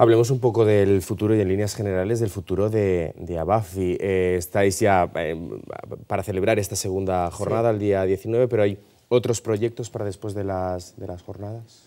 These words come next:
Speaker 2: Sí, normalmente nosotros el día doce de mayo siempre es el Día Mundial de la Fibromialgia, siempre hacemos un acto, estamos en los hospitales por la mañana,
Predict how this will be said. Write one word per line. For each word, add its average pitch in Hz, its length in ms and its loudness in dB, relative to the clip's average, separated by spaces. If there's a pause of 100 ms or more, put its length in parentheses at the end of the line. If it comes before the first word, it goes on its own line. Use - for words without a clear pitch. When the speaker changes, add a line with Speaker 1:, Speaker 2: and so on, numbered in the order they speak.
(140)
Speaker 2:
Sí, 208 260 0
normalmente 104 600 -2
nosotros 110 420 -6
el 110 120 -6
día 113 160 -2
doce 110 240 -4
de 104 100 -4
mayo 110 300 -4
siempre 104 760 -6
es 107 140 -10
el 101 80 -6
Día 110 100 -4
Mundial 104 320 -4
de 101 60 -4
la 101 100 -4
Fibromialgia, 110 960 -6
siempre 101 720 -6
hacemos 95 400 -8
un 107 100 -4
acto, 120 400 -6
estamos 92 400 -8
en 92 100 -8
los 87 180 -12
hospitales 98 540 -6
por 95 160 -12
la 95 100 -6
mañana, 107 600 -8